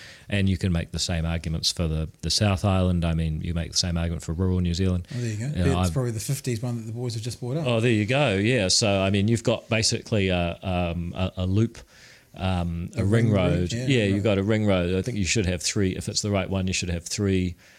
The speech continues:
Speaker 1: um, harbour crossings, um, although they, they don't seem to have gone across the north there. So, um, you, you start to get the idea. East Auckland, there's a lot better connected. Um,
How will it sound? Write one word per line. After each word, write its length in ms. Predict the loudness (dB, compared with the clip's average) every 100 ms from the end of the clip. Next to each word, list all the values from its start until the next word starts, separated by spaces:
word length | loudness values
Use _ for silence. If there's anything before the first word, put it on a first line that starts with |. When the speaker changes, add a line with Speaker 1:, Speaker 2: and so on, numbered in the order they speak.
| _
Speaker 1:
um, 560 | -4 -2 0 -2 -4 -6 -10 -4
harbour 260 | -2 0
crossings, 720 | -2 -2 -2 -2 -6 -6 -6 -10 -10
um, 400 | -6 -4 -4 -6
although 320 | -6 -2 -2
they, 240 | 0 -2 -4 -8
they 100 | -6
don't 280 | -2 -2 0
seem 200 | -2 -2
to 180 | -2 -4
have 120 | -4
gone 280 | -4 -4 -4
across 480 | -6 -4 -2 0 -2
the 140 | -4
north 340 | -6 -6 -8 -10
there. 200 | -8 -4
So, 360 | -4 -2 -4 -8 -18 -20 -20 -20 -8
um, 440 | -4 -2 -4 -6 -10 -12
you, 160 | -6 -2
you 160 | 0
start 300 | 2 2 0
to 100 | 0
get 120 | -4 -2
the 100 | -2
idea. 220 | -2 0
East 280 | 2 2 2
Auckland, 380 | -2 -2 -4 0
there's 220 | -2 -2
a 40 |
lot 200 | -4 -4
better 200 | -2 -4
connected. 640 | -4 -6 -6 -8 -10 -8 -10 -14 -14
Um, 520 | -8 -6 -6 -6 -8